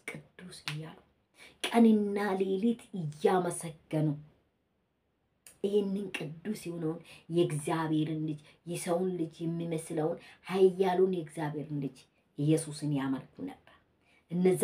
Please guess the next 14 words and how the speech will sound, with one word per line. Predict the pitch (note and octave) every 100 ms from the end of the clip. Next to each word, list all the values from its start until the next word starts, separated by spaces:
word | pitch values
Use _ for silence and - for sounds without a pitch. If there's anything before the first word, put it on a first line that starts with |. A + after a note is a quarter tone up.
| G#3
ሽማግሌዎች | A3 G#3+ G3+ F3+ F#3+ G3 -
አሉ፣ | F#3+ G3 - - D#3+
እነዛ | F3 E3+ E3+ G3+
ንስሮች | F#3+ - F#3 F3+ F#3
አሉ፣ | F3+ F3 - - -
እነዚህ | G3+ G#3+ - A#3+ A#3+ G3+
መልክ | A3+ B3 - G3+
ያላቸው | F#3 F#3 F#3+ F#3+ F#3+ - B3+ A#3 - _ -
ሁሉም | B3+ C#4+ C#4 C#4 C4 G#3+
መላእክቶች | F#3 E3 C#3+ - D#3+ -
አሉ፣ | - - _ _ -
ክንፍ | - C4 B3 -
ያላቸው | G#3+ F3+ E3 D3 D3+ - -
አሉ። | -